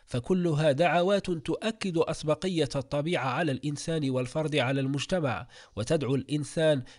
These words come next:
إلى الذوبان في الطبيعة وتلغي كيانه كمقولة لها حدودها المستقلة،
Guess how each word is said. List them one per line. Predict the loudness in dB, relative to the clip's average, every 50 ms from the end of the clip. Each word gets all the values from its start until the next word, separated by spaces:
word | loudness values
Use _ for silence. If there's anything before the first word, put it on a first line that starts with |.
| -6 -2
إلى | 2 4 4 4
الذوبان | 4 4 2 2 4 4 2 2 2 0 -2 -4
في | -4 -4
الطبيعة | -6 -6 -6 -6 -2 0 0 0 0 -2 -4 -8 -14 -20 _ _ -4
وتلغي | -4 -2 0 2 2 2 2 2 0 0 0
كيانه | 0 0 2 4 4 4 4 4 2 2 0 0 -2 -4 -8 -12 -20 -18 -2 2
كمقولة | 4 4 6 4 4 4 4 4 4 2 2 2
لها | 0 2 2 2 2 2 0 -2
حدودها | -2 -2 -2 -2 0 0 0 0 0 0 0 0
المستقلة، | 0 -2 -4 -6 -4 -4 -4 -4 -2 -2 -2 0 0 -2 -2